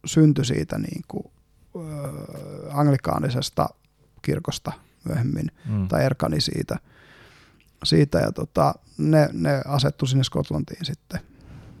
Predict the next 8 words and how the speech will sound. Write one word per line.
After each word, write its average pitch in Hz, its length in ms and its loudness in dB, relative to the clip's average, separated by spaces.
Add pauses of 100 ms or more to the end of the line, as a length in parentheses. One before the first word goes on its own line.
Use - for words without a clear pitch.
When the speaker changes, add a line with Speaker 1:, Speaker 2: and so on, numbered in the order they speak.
(1600)
Speaker 1:
Mut 190 160 8
joo, 240 160 10
nää, 233 200 8 (1200)
nää 190 120 10
on 220 80 12
tietyllä 226 360 8
tavalla 156 320 8
siis 156 360 6